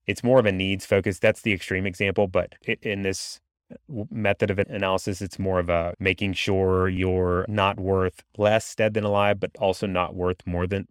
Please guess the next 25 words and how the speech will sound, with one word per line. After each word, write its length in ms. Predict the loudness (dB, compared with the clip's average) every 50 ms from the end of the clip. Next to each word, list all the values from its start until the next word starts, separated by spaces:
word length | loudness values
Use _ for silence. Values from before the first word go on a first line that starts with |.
| -10 -2
dead 200 | 0 0 0 0
than 80 | -2
alive, 360 | -4 -2 -2 0 0 -2 -2
kind 160 | -4 -4 -4 -4
of 160 | -4 -6 -12 -16 _ _
striking 380 | -10 -2 0 0 0 0 -2 -2
a 40 |
balance 380 | -2 0 0 0 -2 -4 -4 -4
where 300 | -2 0 0 0 -2 -4 -8 _ _ _ _ _ _ _ -4
ideally 460 | -4 0 2 2 2 4 4 4 2
your 200 | 2 0 -2 -2
family, 560 | 0 0 0 0 2 0 0 0 0 -2 -4 -6 _ _ _
so 180 | 0 2 2 2
if 140 | 2 0 0
you're 200 | 0 2 2 2
the 120 | 0 2
breadwinner 520 | 2 2 2 2 0 0 0 0 0 -2
or 360 | -2 -2 -2 0 0 0 0 -2
you're 280 | -2 -2 0 0 0
one 140 | 0 -2 -2
of 60 | -2
the 80 | -2 -2
working 260 | -2 -2 -2 -4 -4
spouses, 460 | 0 2 2 2 2 0 -4 -6 -8 _ _ _ _ _ _
ideally 520 | -2 0 2 2 4 4 4 2 0 -2